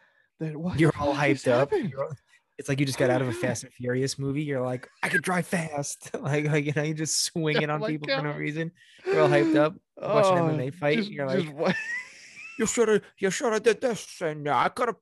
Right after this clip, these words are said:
Speaker 2: I coulda beat that guy up." And, like, that's why there's so many fights in the bars when they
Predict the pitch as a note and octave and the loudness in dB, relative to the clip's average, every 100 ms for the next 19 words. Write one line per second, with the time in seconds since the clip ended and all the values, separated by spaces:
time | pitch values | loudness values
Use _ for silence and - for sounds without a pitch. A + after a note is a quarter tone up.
0 | - A#3 - D3+ A#2+ _ - B2 D#3 C#3+ | -6 -6 -6 -6 -6 _ -16 -8 -4 -2
1 | C3 - G#2+ A2 G3 - A2 B2+ A#2+ C3 | -2 -4 -4 -2 -4 -4 -10 -8 -6 -4
2 | C3 D3 E3+ D#3 D#3 D3 C#3 - C3 C3+ | -4 -4 -2 -4 -4 -4 -6 -4 -6 -6
3 | C3 A#2 A#2 C3 B2 A2+ A2+ A2+ | -10 -8 -4 -4 -4 -8 -10 -10